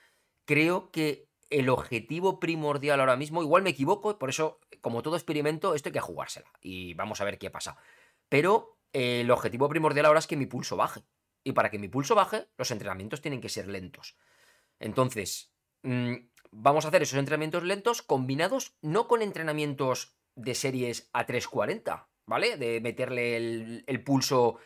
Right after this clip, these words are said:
a ciento setenta, ciento ochenta pulsaciones, no. Sino con cambios de ritmo, o sea, con otros días a ritmo de Z tres. Es decir, yo a ritmo de Z tres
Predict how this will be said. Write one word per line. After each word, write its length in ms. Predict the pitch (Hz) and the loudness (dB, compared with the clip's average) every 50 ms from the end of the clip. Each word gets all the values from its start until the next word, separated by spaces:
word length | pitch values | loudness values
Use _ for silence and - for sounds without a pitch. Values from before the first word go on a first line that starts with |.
| - _ - | -20 _ -4
a 120 | 123 127 | -2 -2
ciento 300 | - - 143 135 127 135 | 0 0 -2 0 0 0
setenta, 640 | 127 - 135 117 131 127 127 107 131 123 120 120 120 | 0 0 -2 -2 -2 -4 0 0 2 4 4 2 2
ciento 260 | - 135 131 123 123 | 0 -2 -4 -4 -4
ochenta 280 | 113 - 120 110 113 - | -6 -6 -4 -4 -4 -4
pulsaciones, 580 | 110 104 - 92 - 135 175 175 110 - - | -4 -8 -8 -6 -6 -4 -4 -4 -6 -8 -8
no. 320 | 98 120 170 185 131 - _ _ _ _ _ _ _ | -6 -4 -4 -4 -4 -6 _ _ _ _ _ _ _
Sino 460 | - - 139 135 139 139 135 139 - | -6 -2 2 4 4 4 4 2 4
con 340 | - 156 175 220 240 320 - _ _ _ _ _ _ _ _ | 6 6 8 6 4 -2 -10 _ _ _ _ _ _ _ _
cambios 380 | _ - 139 147 160 165 170 160 | _ 4 4 4 4 0 -2 -2
de 80 | 175 180 | -2 -2
ritmo, 360 | 190 214 226 220 208 208 240 | -2 -2 -4 -4 -4 -4 -4
o 180 | - - _ | -6 -8 _
sea, 180 | - - 120 107 | -4 -4 -2 -2
con 100 | 107 107 | -2 -4
otros 220 | 123 131 143 139 | -4 -4 -4 -2
días 260 | 139 180 180 139 - _ | -2 -2 -2 -2 -2 _
a 100 | - 117 | -2 0
ritmo 400 | 113 131 160 170 190 233 240 - _ _ _ _ _ _ - | 0 0 -2 -2 -4 -6 -8 -8 _ _ _ _ _ _ -6
de 160 | 131 123 123 | -2 0 0
Z 320 | 120 - 127 104 - 104 | 0 0 0 0 0 0
tres. 340 | - 160 202 - - - - - | 2 0 -2 -2 -4 -8 -10 -10
Es 100 | - 113 | -4 -4
decir, 240 | 127 127 - 123 101 | -2 -2 -2 -4 -4
yo 180 | 101 110 120 | -2 2 4
a 60 | 127 131 | 4 4
ritmo 260 | 135 143 143 143 143 | 4 2 0 0 0
de 120 | 143 143 | 0 -2
Z 220 | 143 160 131 151 - | -2 -2 -2 -2 0
tres 260 | - 190 202 - - | 0 -2 -2 -2 -6